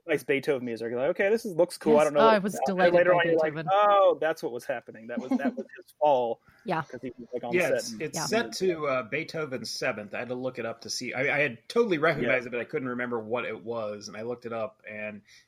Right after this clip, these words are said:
Speaker 3: it's just, ri-, yeah, right from the first two minutes of the movie, you're being hit with Beethoven music and just some gorgeous imagery
Speaker 2: Mm-hmm.
Speaker 3: in black and white, like, slowed down footage. So it really works.
Speaker 2: Yeah.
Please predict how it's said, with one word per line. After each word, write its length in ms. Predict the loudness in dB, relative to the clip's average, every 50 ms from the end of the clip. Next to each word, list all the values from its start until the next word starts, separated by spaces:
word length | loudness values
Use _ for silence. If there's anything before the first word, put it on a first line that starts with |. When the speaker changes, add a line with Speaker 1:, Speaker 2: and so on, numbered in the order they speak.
| _ _ _
Speaker 3:
it's 320 | -6 -6 -6 -6 -8 -12 -12
just, 460 | -6 -4 -4 -2 -2 -4 -8 _ _ -4
ri-, 140 | -4 0 2
yeah, 120 | 2 2 2
right 260 | 4 4 2 2 2 -2
from 220 | -4 -4 -4 -2
the 80 | -4 -4
first 540 | -6 -6 -6 -6 -6 -6 -6 -10 -14 _ -12
two 180 | -8 -8 -8
minutes 320 | -6 -6 -6 -6 -6 -8 -10
of 40 | -10
the 60 | -10 -8
movie, 420 | -8 -8 -8 -8 -10 -12 -14 _ _ _ _ _ _ _
you're 180 | -8 -6 -6 -4
being 200 | -4 -6 -6 -4
hit 160 | -6 -6 -6
with 160 | -6 -8 -4
Beethoven 460 | -4 -4 -4 -2 -4 -6 -4 -4 -4 -4
music 380 | -4 -4 -4 -4 -4 -6 -6 -10
and 140 | -12 -10 -8
just 220 | -8 -8 -8 -8
some 240 | -10 -10 -12 -12 -16 _ -20 _
gorgeous 640 | -10 -6 -6 -6 -6 -6 -6 -6 -6 -6 -8 -8 -10 _
imagery 680 | -12 -10 -10 -10 -12 -10 -10 -10 -10 -12 -14 -16 -20 _ _ _ _ _ _
Speaker 2:
Mm-hmm. 360 | -8 -6 -4 -4 -2 -4 -4 -6
Speaker 3:
in 40 |
black 360 | -8 -8 -6 -6 -6 -4 -6 -6
and 160 | -6 -6 -6
white, 300 | -6 -4 -4 -6 -6 -8 -6
like, 220 | -8 -8 -8 -8
slowed 480 | -10 -10 -10 -8 -6 -6 -8 -8 -8 -8
down 280 | -8 -8 -8 -12 -14
footage. 600 | -12 -10 -10 -10 -10 -12 -14 -14 -14 -16 -16 -16 _ _ _ _ _ _ _
So 440 | -10 -8 -8 -8 -8 -10 -14 -16 -18 _ -12
it 80 | -8
really 200 | -6 -4 -2 -2
works. 420 | -2 -2 -4 -6 -10 -18 -20 -20 _ _ _ _ _ _ _ _ _ _ _ _ _ _ _ _ _ _ _
Speaker 2:
Yeah. 220 | -10 -10 -8 -8